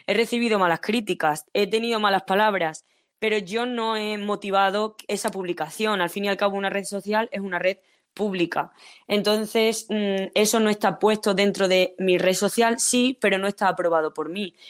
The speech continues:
En el caso de que fuera un periodismo ciudadano, sería que estos comentarios formaran parte del contenido del proyecto, y no lo son. Simplemente son comentarios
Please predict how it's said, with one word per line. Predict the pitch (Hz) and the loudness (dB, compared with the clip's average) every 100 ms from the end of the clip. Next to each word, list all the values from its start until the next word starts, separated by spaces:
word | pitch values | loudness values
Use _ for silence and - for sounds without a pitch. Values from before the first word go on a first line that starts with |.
| - | -6
En | 190 | -2
el | 185 180 | 0 0
caso | 190 185 | 0 0
de | 208 | -2
que | 214 | -2
fuera | 202 202 202 | 0 0 0
un | 202 | 2
periodismo | 202 202 208 202 | 2 2 0 -4
ciudadano, | 208 196 196 214 233 277 | -2 0 2 0 -2 -6
sería | - 196 196 | -6 -2 -2
que | 180 | -2
estos | 185 208 | -6 -8
comentarios | - 208 208 208 214 233 - | -4 -4 -2 0 0 0 -4
formaran | - 202 196 202 214 214 | -2 -2 2 2 0 0
parte | 214 220 233 | 0 0 -2
del | 226 214 | -4 -4
contenido | 196 190 190 185 202 | -6 -6 -6 -4 -2
del | 196 170 | 0 0
proyecto, | 165 170 240 247 - 156 _ _ - | -2 -2 -2 -4 -12 -16 _ _ -2
y | 208 | 0
no | 196 175 | 2 2
lo | 165 | 2
son. | - 247 165 - | 0 -2 -2 -4
Simplemente | 202 196 214 214 214 | -4 -2 -2 -2 -2
son | 208 214 | -4 -4
comentarios | 226 208 180 175 175 196 214 | -2 -2 0 2 2 2 -2